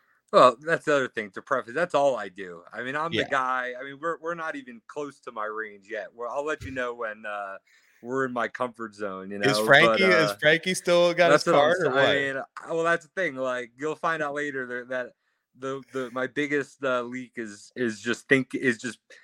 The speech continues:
Speaker 1: picking, like, these old guys that used to win that pr-, probably aren't gonna anymore, but just, like, you know, hoping that.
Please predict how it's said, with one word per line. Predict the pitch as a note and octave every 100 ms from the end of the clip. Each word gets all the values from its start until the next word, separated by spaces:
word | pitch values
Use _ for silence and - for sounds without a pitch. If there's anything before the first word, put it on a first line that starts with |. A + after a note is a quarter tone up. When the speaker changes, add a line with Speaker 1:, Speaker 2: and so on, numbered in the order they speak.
| _ _
Speaker 1:
picking, | D#3 F3 D#3
like, | D3 C3
these | C3+ B2
old | C3 C#3+ C#3
guys | B2+ B2+ B2
that | A#2
used | A#2 C3 C3 -
to |
win | B2 C3 B2+ A#2
that | A2+ A2+ A2 G#2+ _
pr-, | - A#2 _ - _
probably | C3+ C3 C3
aren't | B2+ B2 A#2+ A2
gonna | A2+ A2
anymore, | A2 A2 G#2 G#2 G2 G2+
but | G#2 G#2 G2+ _
just, | A#2 A2 -
like, | A#2 A2 G#2+ _
you | C3
know, | A2+ G#2 - _ _ _
hoping | D3 D3+ D3+ C#3
that. | B2+ B2+ A#2+